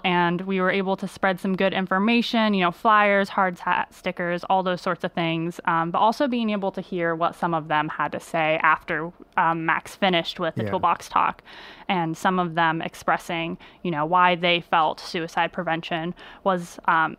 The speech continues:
Speaker 1: so important within the industry and why taking time off is important. Um,
Speaker 2: Yeah.
Speaker 1: th-, I think that was much more impactful, and I'm glad that we were there to give them an opportunity to bring up the topic,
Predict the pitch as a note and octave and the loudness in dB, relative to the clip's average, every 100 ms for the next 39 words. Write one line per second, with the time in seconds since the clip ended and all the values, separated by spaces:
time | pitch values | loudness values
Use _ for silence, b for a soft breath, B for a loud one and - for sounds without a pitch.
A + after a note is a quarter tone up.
0 | G3+ - G3 F3+ - F#3+ F3 F3+ E3+ F3+ | -4 0 2 2 0 0 0 -2 -4 -4
1 | E3 - E3 F3+ - E3 E3 E3+ D#3+ - | -4 -6 -8 -8 -6 -6 -4 -4 -4 -2
2 | - A#3+ G#3+ G3+ F3+ E3 D#3 - - F3+ | -2 0 0 0 0 0 -2 -4 -8 -10
3 | - - - - - - F3+ E3 - G#3+ | -10 -8 -6 -6 -8 -4 -2 -2 -4 -10
4 | - - - _ G#3 G3+ G3+ G3 D#3+ E3 | -12 -20 -20 _ 2 4 4 2 4 4
5 | F3 F3 F#3+ - - - G3+ F#3 - F3 | 2 -4 -6 -12 -10 0 2 2 0 -2
6 | D#3+ - - - - A#3 A3+ F#3+ F#3+ F3+ | -2 -2 -4 -2 2 4 4 2 2 0
7 | E3 F3 - F3+ E3+ E3 E3 D#3+ E3 F3+ | 0 -2 -6 -8 -8 -6 -6 -6 -8 -8
8 | E3+ F#3 - G3 F#3 F3 F3 D#3 E3+ E3+ | -8 -10 -6 -2 0 2 2 0 0 -2
9 | F3 - E3+ D#3 E3 D#3+ E3 D#3+ D#3+ - | -2 -6 -8 -6 -10 -8 -10 -8 -8 -10
10 | D4 - - - - - | -10 -8 -8 -6 -8 -10